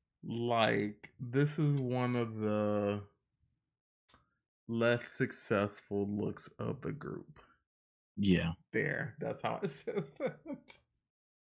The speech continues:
Speaker 1: Uh, what, what are your thoughts on that?
Speaker 2: Just kind of plain. Yeah.
Speaker 1: Yeah, this looks, they are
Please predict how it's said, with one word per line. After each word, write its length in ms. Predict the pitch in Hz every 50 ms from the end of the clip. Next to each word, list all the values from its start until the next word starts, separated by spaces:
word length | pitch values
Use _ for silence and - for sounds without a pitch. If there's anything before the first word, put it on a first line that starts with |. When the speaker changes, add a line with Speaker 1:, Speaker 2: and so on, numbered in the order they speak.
| _ _ _ _ _ _ _ _ _ _ _ _ -
Speaker 1:
Uh, 220 | 123 123 117 101
what, 280 | 107 127 131 123 120 -
what 180 | 123 127 131
are 60 | 131 123
your 200 | 120 120 123 127
thoughts 400 | 127 - 110 107 - - - -
on 180 | 107 107 104
that? 300 | 104 104 110 123 - -
Speaker 2:
Just 200 | - - - -
kind 180 | - 120 101 87
of 120 | 87 - -
plain. 600 | - - 87 90 90 87 87 87 87 90 90 - - _ _ _ _ _ _ _ _ _ _ _ _
Yeah. 220 | - 95 95 92 92 92 - _ _ _ _ _ _ _ _ _ -
Speaker 1:
Yeah, 520 | 214 262 - 110 110 104 95 82 73 73 - - -
this 340 | - 127 143 156 151 151 -
looks, 360 | 160 156 151 151 151 - - -
they 300 | 143 139 151 156 170 170
are 440 | - 123 127 127 127 123 123 120 120